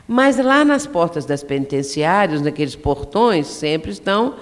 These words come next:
as mulheres, as mães, né? Estão lá esperando a oportunidade de estarem um minutinho com aquele filho que é um criminoso, que fez isso, que fez aquilo, mas elas estão lá. Mas nós estamos falando também desse perdão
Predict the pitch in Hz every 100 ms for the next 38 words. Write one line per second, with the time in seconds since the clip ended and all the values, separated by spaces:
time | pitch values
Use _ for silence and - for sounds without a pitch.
0 | - - 156 170 233 165 117 110 120 160
1 | 135 131 123 - - 107 143 214 - -
2 | - - - 147 139 151 165 151 - -
3 | - 165 139 147 156 143 127 - - -
4 | - - 123 147 180 233 - - 254 220
5 | 175 156 170 175 156 160 - 165 165 175
6 | 247 269 254 214 226 254 247 247 233 185
7 | - 269 269 269 262 277 294 277 180 202
8 | 196 143 - - - - _ _ _ -
9 | - _ - 170 175 143 123 170 170 -
10 | 131 120 120 110 143 147 143 120 117 117
11 | 110 110 - 113 135 117 - - - _
12 | - - - 233 247 233 269 262 240 180
13 | 175 175 165 156 170 170 185 185 202 160
14 | 135 113 131 165 180 135